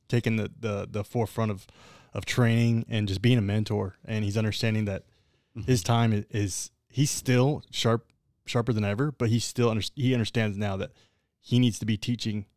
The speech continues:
Speaker 1: while he's got a few more years to, to, to teach before he's, he's, he's hanging up the hooks. So, uh,
Speaker 2: So,
Speaker 1: well
Speaker 2: Fred,
Speaker 1: deserved.
Speaker 2: you know,
Speaker 1: Thank you, Fred.
Speaker 2: and, and anybody who doesn't know Fred, our listeners, like, y-, you know, he's Fast Fred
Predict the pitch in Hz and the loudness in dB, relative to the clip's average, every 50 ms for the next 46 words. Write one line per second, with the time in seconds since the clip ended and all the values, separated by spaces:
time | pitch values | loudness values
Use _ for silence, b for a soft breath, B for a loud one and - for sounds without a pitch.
0 | _ _ _ 113 113 110 101 95 107 104 - - 110 101 90 - _ _ _ _ | _ _ _ -2 -2 0 0 0 -2 -2 -2 -2 -2 -2 -2 -6 _ _ _ _
1 | _ - - - 127 120 113 107 107 104 107 107 107 101 - - 107 - - - | _ -12 -6 -2 0 0 0 0 0 -2 -2 -2 -4 -4 -6 -8 -8 -6 -4 -4
2 | 104 104 98 - - _ _ _ _ _ _ - - 101 - - 117 107 - - | -4 -4 -6 -8 -10 _ _ _ _ _ _ -10 -10 -6 -2 -2 -2 -2 -2 -8
3 | 104 - - 113 101 98 101 - - 117 104 98 - - - - 117 107 - 107 | -10 -6 -2 -2 0 -2 -2 -4 -6 -6 -6 -6 -6 -8 -8 -6 -6 -4 -2 -2
4 | 110 107 104 101 - - 98 104 - - - - - - 87 - _ _ _ _ | -2 -2 -2 -4 -4 -4 -6 -6 -6 -8 -12 -14 -12 -12 -12 -12 _ _ _ _
5 | _ _ _ _ - - - - 117 117 123 120 120 104 - 117 113 110 101 107 | _ _ _ _ -8 0 4 6 6 8 8 6 4 4 4 2 2 2 0 -2
6 | 98 - - - 104 120 113 95 - 131 123 123 127 123 113 120 117 107 104 110 | -6 -8 -8 -6 -2 -2 -2 0 0 2 4 4 4 4 6 4 4 4 4 4
7 | 110 101 95 92 90 - - _ _ _ - 107 107 101 98 95 90 95 98 92 | 4 2 2 0 -4 -8 -16 _ _ _ -6 -2 0 0 0 0 -2 -2 -2 -2
8 | 90 - 104 95 90 87 87 90 98 95 - - 92 90 92 90 87 90 - 95 | -2 -2 0 0 0 0 0 0 -2 -2 -2 -2 -4 -2 -2 -2 -4 -4 -6 -8
9 | 95 87 _ _ - 104 95 90 87 90 92 98 113 113 - - 127 104 92 - | -10 -10 _ _ -2 -2 0 0 0 0 0 0 0 0 2 4 4 4 2 2
10 | - - 107 87 60 - | 0 0 0 0 0 -4